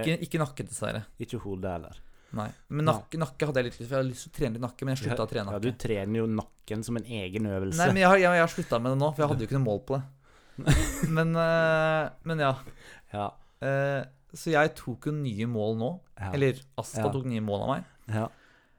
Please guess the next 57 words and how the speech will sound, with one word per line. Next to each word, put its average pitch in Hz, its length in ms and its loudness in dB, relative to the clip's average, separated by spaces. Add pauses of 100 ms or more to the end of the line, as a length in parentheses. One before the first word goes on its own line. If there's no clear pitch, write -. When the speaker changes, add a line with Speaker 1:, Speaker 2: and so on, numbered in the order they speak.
(180)
Speaker 1:
Eh, 123 720 -6
det 143 120 -2
holdt 151 180 -4
nesten 139 160 -4
på 127 80 0
å - 20 -6
bli 117 100 -4
en 113 80 -4
krangel, 110 380 -4
fordi 143 240 0
hver 120 160 4
gang 127 160 0
Asta 117 200 -2
liksom 127 180 -2
skal 123 120 -2
gjøre 131 360 2
noe, 156 160 0
da, - 380 -10
enten 127 180 -6
å 127 160 -2
ta 120 160 2
fleksibilder 98 720 -4
av 98 120 2
meg, 117 260 0
eller 107 320 -2
ta, 113 420 4 (340)
eller 127 240 2
måle, 113 1080 4 (440)
eller 131 140 2
måle 127 320 6
omkretsen 107 720 -4
på 110 160 -4
ting, 117 220 -4 (180)
eller 117 360 4
k-, - 120 -6
av 113 100 -2
kroppsdeler, 117 460 0
så - 220 0
blir 113 260 0
det 127 80 4
alltid 131 220 2
litt 135 300 -4
dårlig 127 200 0
stemning, 127 240 0
for 147 80 -2
jeg 139 300 4
blir 127 140 -4
litt 147 120 -6
sånn 165 100 -6
kjeftete - 640 -4
når 170 160 2
folk - 220 -6
skal 165 140 -4
gjøre 143 140 2
tjeneste 147 260 0
for 123 80 -2
meg. 208 180 0